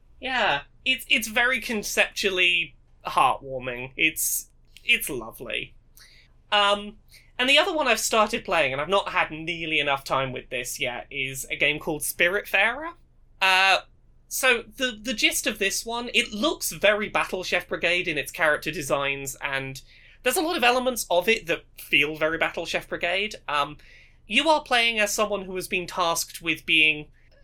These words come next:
essentially your new job is to help spirits into the afterlife. Um, you go sailing around this great sea, finding spirits that haven't, aren't yet ready to pass on.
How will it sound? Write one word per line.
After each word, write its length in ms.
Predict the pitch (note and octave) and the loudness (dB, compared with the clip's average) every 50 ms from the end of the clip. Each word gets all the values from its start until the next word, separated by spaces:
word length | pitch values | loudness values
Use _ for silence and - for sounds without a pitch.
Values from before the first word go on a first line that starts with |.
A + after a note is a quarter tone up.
| - - C4+ | -4 0 0
essentially 600 | C#4 - - D#4+ D4+ - - - D#4 C#4 C4+ B3+ | 2 4 4 4 4 2 -2 -2 0 2 2 2
your 260 | A3+ A3 A#3+ A#3 A3+ | 2 0 0 -2 -2
new 200 | G#3 A3 A3 G#3+ | -2 -4 -4 -2
job 260 | G#3+ G#3+ G#3 F#3+ F#3+ | 2 4 4 4 4
is 140 | F#3 F3 - | 2 0 0
to 80 | - F#3 | -2 -2
help 280 | - F#3+ E3+ E3+ - | 0 0 0 0 0
spirits 520 | - - - - G#3 F#3 E3 E3 - - - | -2 -4 -2 0 0 0 0 0 -4 -4 -4
into 220 | D#3+ C#3+ C#3 - | -4 -4 -4 -2
the 120 | C#3+ C3 A#2+ | 0 0 0
afterlife. 680 | A2 A2 - - C3+ A2+ G#2+ G#2 G#2+ A2+ A#2 - - - - _ | 0 -2 -4 -6 -6 -6 -4 -2 -2 -2 -2 -4 -6 -16 -16 _
Um, 360 | - C3+ C3 C3 C3 C3 C3+ - - - - - - - - | -6 -4 -2 -2 -4 -4 -10 -14 -18 -20 -20 -20 -20 -6 -2
you 140 | - A#3 A3+ | 0 2 4
go 160 | C#4+ C#4+ B3+ | 4 4 4
sailing 380 | - - C4 B3 A#3+ A#3 A3 | 4 4 4 4 2 2 0
around 260 | G#3+ G3+ G#3 G3+ G3+ G3 | -2 0 0 0 0 0
this 140 | E3+ - | -4 -6
great 340 | - - F3 D#3+ D#3 C#3 - | -4 -2 0 0 0 0 0
sea, 340 | - - D3 C3+ C3+ C3+ C3+ | -2 -2 0 0 0 0 -2
finding 720 | C3+ - - E3+ E3+ E3+ D#3+ D#3+ D#3 D3+ D3+ D3+ D3+ D3 C#3+ | -2 -2 -2 -2 0 -2 0 0 0 0 -2 -4 -12 -12 -8
spirits 600 | - - - - - F3+ D#3 D3 D3 - - - | -4 -4 -4 -2 0 0 0 0 0 -2 -4 -4
that 220 | - - C#3+ C#3 - - _ - - - | -4 -2 -2 -4 -4 -6 _ -20 -16 -10
haven't, 420 | - - - D3 C#3+ C3+ C3+ C3 - | -2 0 0 0 0 -2 -8 -6 -2
aren't 260 | - G#3 A3 G#3 G#3 - | 0 0 0 0 0 2
yet 200 | E3+ E3 - D#3+ | 2 2 2 2
ready 200 | C#3+ C3+ C#3+ C3 | 0 -2 -2 -4
to 80 | - | -8
pass 320 | - E3 D3 B2+ C3+ - - | -4 -2 0 0 0 -2 -2
on. 360 | A#3+ A#3+ A#3+ A#3 A#3 A#3 | -6 -6 -6 -8 -10 -12